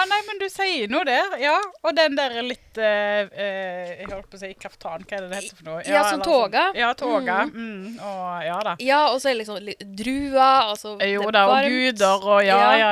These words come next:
Speaker 1: ja, jeg er med.
Speaker 2: Det bugner.
Speaker 1: Jeg kjøper den.
Speaker 2: Ja.
Speaker 1: Mm.
Speaker 2: <laughs> Så
Speaker 1: Ja,
Speaker 2: derfor
Speaker 1: så når du tenkte på det, hva bøker kom du med da?
Speaker 2: Ja, eh, jeg har lest ei bok av ganske nylig som heter Circe.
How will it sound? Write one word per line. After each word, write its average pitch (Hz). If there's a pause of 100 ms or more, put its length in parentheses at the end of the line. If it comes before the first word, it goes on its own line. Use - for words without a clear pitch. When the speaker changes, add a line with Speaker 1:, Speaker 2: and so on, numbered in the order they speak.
Speaker 1:
ja, 196
jeg 208
er 220
med. 208
Speaker 2:
Det 233
bugner. 254
Speaker 1:
Jeg 220
kjøper 226
den. 214
Speaker 2:
Ja. 269
Speaker 1:
Mm. 240 (320)
Speaker 2:
<laughs> -
Så 262
Speaker 1:
Ja, 294
Speaker 2:
derfor 285
Speaker 1:
så 381
når 330
du 370
tenkte 330
på 262
det, 262
hva 359
bøker 247
kom 269
du 247
med 240
da? 269 (260)
Speaker 2:
Ja, 208 (320)
eh, 233
jeg 269
har 285
lest 262
ei 226
bok 240
av 220
ganske 226
nylig 208
som 226 (160)
heter 208
Circe. 226